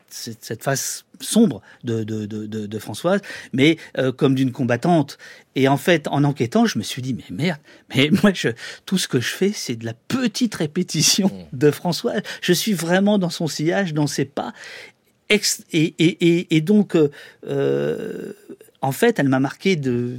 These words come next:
Speaker 1: tout de suite, mais il m'a fallu cinquante ans pour que je l'assume. En fait, si vous voulez, c'est, c'est ça le, c'est ça le truc. Euh, après, je veux pas aller plus, trop loin parce que l'idée de, de ce livre, c'est,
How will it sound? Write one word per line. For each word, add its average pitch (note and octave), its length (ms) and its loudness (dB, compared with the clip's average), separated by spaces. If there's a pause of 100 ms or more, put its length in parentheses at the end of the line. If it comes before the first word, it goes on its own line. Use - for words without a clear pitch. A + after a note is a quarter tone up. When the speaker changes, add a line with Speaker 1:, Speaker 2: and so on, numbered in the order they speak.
(240)
Speaker 1:
tout - 80 -2
de D3 60 -6
suite, - 280 2 (440)
mais G3 320 6
il F3 120 4
m'a F#3+ 100 4
fallu F#3 560 2 (120)
cinquante - 580 2
ans A#3 320 4
pour F#3+ 380 2
que E3+ 180 6
je D3 100 0
l'assume. D3+ 460 0 (280)
En C3 60 -2
fait, A#2+ 300 -2
si - 220 -8
vous C3 100 2
voulez, C3 160 2
c'est, D#3 220 -4 (180)
c'est - 160 -6
ça G3 200 0
le, D3+ 220 0
c'est B2 200 -4
ça F3+ 160 0
le C#3+ 100 0
truc. B2+ 240 -2 (520)
Euh, A#2 600 2
après, G#3 220 4
je E3+ 100 0
veux F3+ 80 6
pas G#3+ 120 2
aller G#3 120 4
plus, - 220 -8 (160)
trop F3+ 200 6
loin B3 300 6
parce D3+ 240 -2
que D#3+ 380 -2
l'idée E3 800 0
de, B2 340 0
de A#2 220 -2
ce D3+ 160 0
livre, F3+ 260 2
c'est, B2+ 240 -2